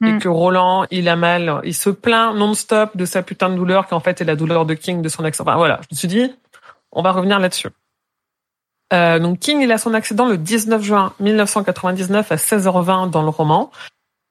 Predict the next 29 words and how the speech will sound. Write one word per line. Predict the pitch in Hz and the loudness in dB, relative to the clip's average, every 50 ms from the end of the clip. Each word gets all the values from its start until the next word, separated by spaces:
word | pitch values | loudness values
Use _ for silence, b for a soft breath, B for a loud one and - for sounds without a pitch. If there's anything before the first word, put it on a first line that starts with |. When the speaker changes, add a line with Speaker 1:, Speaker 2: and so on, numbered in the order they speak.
| _ _ _ _ _ - | _ _ _ _ _ 0
Speaker 1:
Heure | 240 233 233 | 2 2 4
à | 233 | 2
laquelle | 226 233 226 - 254 240 220 | 2 0 2 0 0 2 2
le | 196 | 0
père | 185 - 226 - - | 0 0 -2 -2 -2
Callahan, | - - 214 202 196 190 190 196 208 202 180 160 - | -2 0 0 2 2 2 2 2 2 2 0 -2 -2
il | 170 170 170 | -4 0 0
avait | 170 165 180 175 | 2 2 2 0
rendez-vous | 170 180 180 175 180 170 190 202 | 0 0 -2 -2 -2 0 0 2
à | 185 | 2
la | 165 160 160 | 2 2 -2
Sombra | - - 196 185 175 175 170 170 | -2 -4 -2 0 0 0 0 0
Corp, | - - 190 190 - - | 0 -2 -2 -2 -2 -2
euh, | 170 160 156 156 | 0 0 0 0
plus | 151 - 165 | -2 -6 -10
de | - | -4
quinze | - 175 165 156 | -2 0 0 0
ans | 156 151 | -2 -4
plus | - - | -4 -8
tôt, | 147 - 240 240 | -2 0 0 2
hein, | 214 214 214 | 2 0 -2
c'est | - - 170 | -4 -8 -4
pas, | - 160 156 156 151 151 147 151 151 156 151 160 156 | -2 0 0 2 0 0 0 -2 -2 -4 -4 -6 -8
c'est | 156 - 170 | -6 -10 -2
pas | - 175 | 0 0
un | 170 160 | 2 2
horaire | 156 151 151 143 - | 2 0 0 -2 -4
pour | - - 156 | -4 -2 -2
rien. | 151 156 180 220 254 | 0 0 0 0 -2